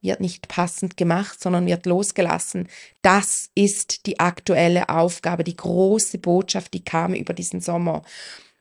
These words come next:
Und das wird mit Schmerz verbunden sein, auch teilweise. Das wird eben, gerade im Juli, wird das auch sein mit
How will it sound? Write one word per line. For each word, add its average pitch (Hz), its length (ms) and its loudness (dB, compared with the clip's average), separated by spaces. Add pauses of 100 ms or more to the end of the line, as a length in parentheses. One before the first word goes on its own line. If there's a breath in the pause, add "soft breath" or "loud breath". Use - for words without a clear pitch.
(100)
Und 202 140 4
das 185 220 0
wird 214 360 2
mit 226 180 2
Schmerz 208 340 4
verbunden 226 400 2
sein, 202 280 4
auch 208 140 0
teilweise. 180 600 4
Das 170 200 -4
wird 226 300 4 (380)
eben, 190 320 4 (200)
gerade 220 260 2
im 202 60 8
Juli, 214 580 4 (300 loud breath)
wird 214 240 4
das - 180 0
auch 196 280 4 (160 soft breath)
sein 202 380 6
mit 196 320 2